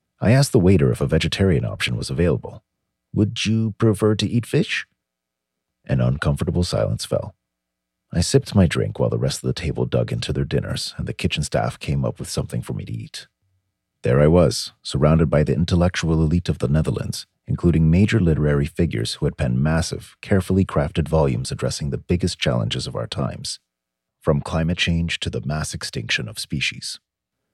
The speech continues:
And I was the only one who didn't eat animals. Maybe my observations weren't accurate, or maybe I was just sitting at the wrong table, but I've often thought back to that moment.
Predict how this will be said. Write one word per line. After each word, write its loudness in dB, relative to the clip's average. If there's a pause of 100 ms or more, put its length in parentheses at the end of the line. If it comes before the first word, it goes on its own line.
(120)
And -2
I -2
was -4
the -10
only -2
one -2 (240)
who 0
didn't 0
eat -4
animals. -6 (1300)
Maybe 8
my 6
observations 0
weren't -4
accurate, -10 (640)
or 4
maybe 6
I 4
was 2
just -2
sitting 2
at 0
the -2
wrong 2
table, 0 (460)
but 2
I've 2
often 2
thought 0
back -6
to -10
that -2
moment. -4